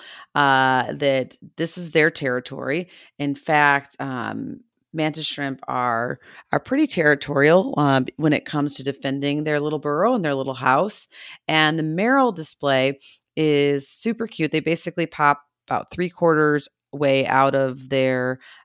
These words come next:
out of their burrow. And in the Merrill display posture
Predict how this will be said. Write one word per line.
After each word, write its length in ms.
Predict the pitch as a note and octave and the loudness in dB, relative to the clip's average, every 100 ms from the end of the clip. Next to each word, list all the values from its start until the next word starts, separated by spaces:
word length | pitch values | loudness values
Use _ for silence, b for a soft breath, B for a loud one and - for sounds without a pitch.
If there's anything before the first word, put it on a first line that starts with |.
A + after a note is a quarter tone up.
| - | -4
out 80 | C#3 | 0
of 80 | C#3+ | 2
their 140 | E3+ | 2
burrow. 520 | D3 C#3 C3 B2+ B2+ B B B _ _ _ | 2 2 2 2 0 B B B _ _ _
And 160 | F3+ F3 | 2 4
in 140 | G#3+ | 6
the 60 | A3+ | 4
Merrill 280 | G#3 F#3+ F#3+ | 2 0 -2
display 380 | F3+ - E3+ D#3+ | -6 -6 -4 -2
posture 680 | D3+ C#3 - D3 C#3 C#3 | 0 0 0 -2 -2 -4